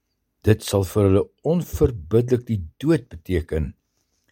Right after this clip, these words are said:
maar dis nie die einde van God se plan nie. Die evangelie gaan uit na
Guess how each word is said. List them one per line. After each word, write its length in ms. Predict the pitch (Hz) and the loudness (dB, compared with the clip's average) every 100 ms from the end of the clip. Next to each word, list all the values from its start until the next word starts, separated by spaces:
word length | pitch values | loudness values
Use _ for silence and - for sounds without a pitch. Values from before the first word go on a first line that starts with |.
| _ _ _ _ | _ _ _ _
maar 160 | - 117 | 4 4
dis 140 | 120 | 4
nie 80 | 139 | 2
die 120 | 143 - 165 | 2 2 2
einde 240 | 180 165 | 4 2
van 160 | 160 147 | 2 -2
God 320 | - 143 - | -2 -4 -2
se 80 | 123 | -8
plan 400 | - 127 127 98 | -8 0 2 4
nie. 140 | 80 - _ _ | 2 -4 _ _
Die 100 | - | -4
evangelie 720 | 85 87 78 87 120 139 143 | 0 0 0 0 2 2 0
gaan 300 | 117 139 139 - | -2 -2 -4 -4
uit 440 | - 101 95 _ _ _ _ _ _ | 0 0 0 _ _ _ _ _ _
na 140 | - | -16